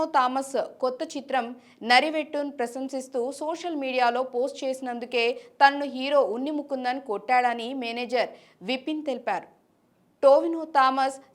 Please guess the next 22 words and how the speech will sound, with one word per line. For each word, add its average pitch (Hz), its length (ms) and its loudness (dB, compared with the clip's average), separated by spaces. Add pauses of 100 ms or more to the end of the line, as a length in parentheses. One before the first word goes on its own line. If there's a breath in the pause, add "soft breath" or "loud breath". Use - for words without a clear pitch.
(120)
సినిమాను 277 520 0
ప్రశంసిస్తూ 254 600 -6 (120)
పోస్ట్ 240 260 -4 (100)
చేశానని, 240 580 -4 (400 loud breath)
నిన్న 302 180 2 (160)
ఉదయం 277 380 -2
తన 254 120 2 (120)
అపార్ట్మెంట్కు 247 600 -2
వచ్చి 233 240 -8 (220)
పార్కింగ్ 262 460 2
స్థలానికి 240 560 -2
తీసుకువెళ్లి 233 500 -4 (120)
తనపై 220 280 -4 (140)
దాడి 220 300 2
చేశాడని 247 540 -2 (100)
ఫిర్యాదులో 226 540 -4
పేర్కొన్నారు. 180 480 -8 (500 soft breath)
మార్కో 302 520 6
సినిమా 269 260 -2 (120)
తర్వాత 226 340 2 (140)
అతడికి 226 400 -4
కొత్తగా 233 340 0